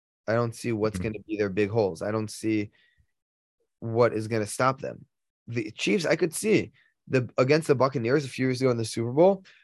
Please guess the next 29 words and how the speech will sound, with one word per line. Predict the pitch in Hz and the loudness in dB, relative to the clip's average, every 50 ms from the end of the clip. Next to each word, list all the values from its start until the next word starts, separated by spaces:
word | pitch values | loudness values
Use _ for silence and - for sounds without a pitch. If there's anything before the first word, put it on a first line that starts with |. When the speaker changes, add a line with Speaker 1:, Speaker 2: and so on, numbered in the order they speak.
| _ - | _ -4
Speaker 1:
we | 127 147 | -2 -2
saw | 160 - - 139 139 | 0 2 4 4 4
what | 139 131 123 | 4 4 2
their | 127 127 | 0 0
weakness | 127 120 117 113 104 98 - | -2 -4 -6 -6 -8 -8 -8
was. | 73 67 58 58 - - _ | -10 -10 -10 -12 -12 -12 _
The | - 120 101 - _ _ _ _ | -6 -6 -6 -8 _ _ _ _
Buccaneers | - 139 143 - 165 165 165 143 | 0 0 0 0 0 0 0 0
were | 127 - | -2 -2
able | 120 127 131 127 | -2 -2 -2 -2
to | 127 131 | -4 -2
get | 117 127 120 - | -2 -2 -2 -2
constant | - - 123 120 123 - 147 135 - | -4 -4 -4 -2 -2 -4 -6 -4 -2
pressure | - 101 98 - - 101 | -2 -2 -2 -2 -2 -4
on | 101 95 | -2 -2
them. | 95 98 101 120 147 160 - _ _ _ _ _ _ _ _ | -2 -2 -2 -4 -4 -8 -12 _ _ _ _ _ _ _ _
Speaker 2:
It's | - 120 117 113 | 0 2 2 2
Speaker 1:
And | 110 - | 2 6
Speaker 2:
true. | - 113 101 | 8 8 10
They | 92 87 85 | 10 8 6
blitzed | - - 101 101 90 - - - - - | 4 4 4 4 4 4 -2 -10 -4 0
them. | 90 82 80 82 - | 0 0 0 0 2
They | 107 92 | 2 4
blitzed | 76 95 95 95 90 - - | 6 6 6 6 6 4 2
them | - 92 85 | 0 0 0
to | - 87 80 71 _ _ _ - | 0 -2 -4 -4 _ _ _ -2
hell. | 101 107 87 80 78 78 - _ _ _ _ _ _ _ - | 2 4 4 4 4 0 -6 _ _ _ _ _ _ _ -4
Speaker 1:
and | 117 113 113 110 | -2 -2 -2 -2
Mahomes | 113 120 113 120 135 151 151 127 110 - | -2 -2 0 0 0 0 0 -2 -6 -10